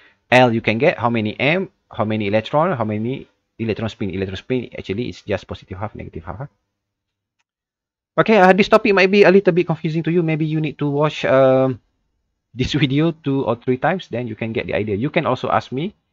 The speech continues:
uh, in Telegram if there is anything that confuse you. Okay, so that's it.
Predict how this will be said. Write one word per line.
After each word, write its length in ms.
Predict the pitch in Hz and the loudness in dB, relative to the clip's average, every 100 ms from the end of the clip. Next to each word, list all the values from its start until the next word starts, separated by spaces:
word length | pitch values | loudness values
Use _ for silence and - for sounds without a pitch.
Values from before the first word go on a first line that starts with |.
| _ - | _ -4
uh, 160 | 107 - | -2 -2
in 140 | 120 | -4
Telegram 480 | 117 113 110 131 254 _ _ | -2 -2 -2 -2 -4 _ _
if 180 | 101 101 - | -14 -14 -14
there 240 | - - 110 | -8 -6 -4
is 160 | 104 - | -8 -8
anything 1160 | 107 110 110 110 107 107 101 - _ 139 131 | -8 -6 -6 -6 -8 -10 -12 -14 _ -6 -4
that 180 | 110 - | -4 -6
confuse 420 | - 101 - 98 | -8 -12 -10 -14
you. 140 | - 98 _ _ _ _ - | -14 -18 _ _ _ _ -4
Okay, 140 | 143 | 0
so 140 | 165 180 | 2 2
that's 180 | - | 0
it. 140 | - | -2